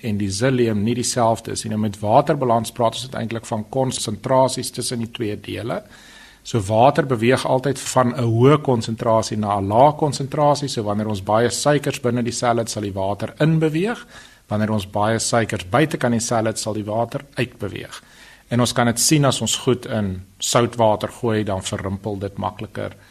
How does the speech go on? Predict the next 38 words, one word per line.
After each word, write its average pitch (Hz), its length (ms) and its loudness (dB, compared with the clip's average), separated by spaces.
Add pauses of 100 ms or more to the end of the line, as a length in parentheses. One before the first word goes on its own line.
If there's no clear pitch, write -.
(180)
net 120 180 -4
as 113 120 -2
gevolg 110 440 -4
van 110 200 -2
die 104 120 -4
water 95 380 -4
wat 98 120 -4
dan 98 140 -8
uitbeweeg. 104 580 -8 (360)
So 104 360 -2
hoog 185 360 4
bo 131 200 4
in 135 200 -2
die 117 80 0
boom, 120 320 -2 (600)
naby 113 420 2
die 110 140 -2
blare, 156 640 2 (500)
is 107 120 -8
daar 110 120 2
met 110 160 -4
ander 127 240 0
woorde 120 540 2 (520)
'n 120 60 -4
groot 143 400 2
diferensiale 113 840 2
verskil 131 500 0
tussen 110 260 -4
die 98 120 -4
water 135 460 2
wat 117 180 -4
opkom 123 400 -2
vanaf 104 300 -6
die 95 120 -8
grond - 640 -4 (380)
en 104 240 -2
dan 101 320 0
die 101 120 -6